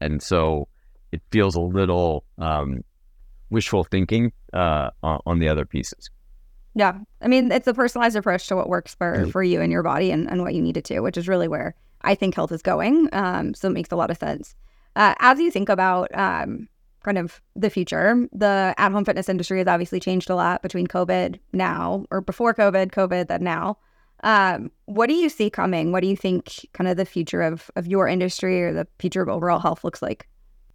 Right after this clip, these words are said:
Speaker 1: The, the good thing is, even with the channel shifts of gyms closed, everyone at home, and then, "Hey, I can't wait to get out of the house," um, overall, uh, activity has increased. Um, you know, I think the,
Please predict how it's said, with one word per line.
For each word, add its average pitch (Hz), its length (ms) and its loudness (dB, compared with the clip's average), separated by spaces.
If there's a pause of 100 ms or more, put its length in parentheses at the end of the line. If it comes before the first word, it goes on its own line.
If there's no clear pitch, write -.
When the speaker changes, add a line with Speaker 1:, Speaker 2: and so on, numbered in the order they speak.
(240)
Speaker 1:
The, 123 420 0
the 117 120 -2
good 170 300 0
thing 160 200 4
is, 113 380 0
even 135 300 2
with 135 120 2
the 107 80 -4
channel 107 360 0
shifts 131 320 -2
of 90 400 -2 (460)
gyms 107 220 0
closed, 101 320 2
everyone 98 240 2
at 87 60 -2
home, 92 460 0 (180)
and 92 160 0
then, 87 180 0
"Hey, 90 220 0
I 87 60 2
can't 82 200 0
wait 90 140 0
to - 40 -12
get 85 140 -2
out 85 140 2
of 82 60 -4
the 80 60 2
house," 80 440 -2 (320)
um, 85 260 -2 (140)
overall, 110 560 2 (420)
uh, 78 440 -2 (160)
activity 87 340 0
has 76 100 0
increased. - 520 -8 (180)
Um, 67 540 -2 (100)
you 85 80 0
know, 71 80 0
I 71 80 -2
think 82 300 -2 (720)
the, 78 580 2